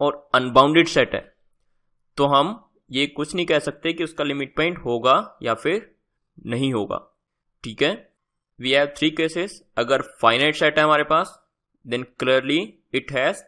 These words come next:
no limit point, और अगर इनफाइनाइट and बाउंडेड सेट है, then it must have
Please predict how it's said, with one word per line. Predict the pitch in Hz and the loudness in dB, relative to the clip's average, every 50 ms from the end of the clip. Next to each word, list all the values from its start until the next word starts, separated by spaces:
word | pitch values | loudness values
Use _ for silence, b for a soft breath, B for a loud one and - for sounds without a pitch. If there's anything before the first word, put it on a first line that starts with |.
| _ _ _ - - | _ _ _ -14 -6
no | 110 110 113 | 0 2 2
limit | 135 151 156 160 160 156 - | 4 4 4 2 0 0 0
point, | 160 156 180 208 233 - _ _ _ _ _ _ _ _ _ _ _ _ _ _ _ _ _ _ _ | -2 -2 -2 -4 -8 -16 _ _ _ _ _ _ _ _ _ _ _ _ _ _ _ _ _ _ _
और | - - 113 | 0 2 2
अगर | 120 117 131 135 156 196 214 - _ _ _ _ _ _ _ _ _ _ _ _ _ _ - | 4 4 4 2 2 0 -2 -10 _ _ _ _ _ _ _ _ _ _ _ _ _ _ -4
इनफाइनाइट | 127 135 139 139 - - - 139 139 143 147 151 160 180 220 - - _ _ _ _ _ _ _ _ _ - | -4 -4 -4 -6 -6 2 4 4 6 4 4 0 -2 -2 -4 -6 -10 _ _ _ _ _ _ _ _ _ -2
and | 120 120 135 175 226 - - _ _ _ _ 110 120 113 | 0 2 2 0 -2 -6 -14 _ _ _ _ -20 -6 2
बाउंडेड | 110 113 120 135 151 170 165 | 4 4 4 6 4 2 2
सेट | 165 - 170 160 165 170 | 2 0 0 0 0 0
है, | 175 220 240 - _ _ _ _ _ _ _ _ _ _ | -2 -2 -6 -12 _ _ _ _ _ _ _ _ _ _
then | - 127 139 143 - - _ - | -2 -2 -2 -2 -4 -6 _ -2
it | 135 147 - - 131 131 | -2 -2 -2 -4 -2 0
must | 143 180 180 - - | 0 0 0 -2 -2
have | 147 143 160 208 247 | 0 0 0 0 -2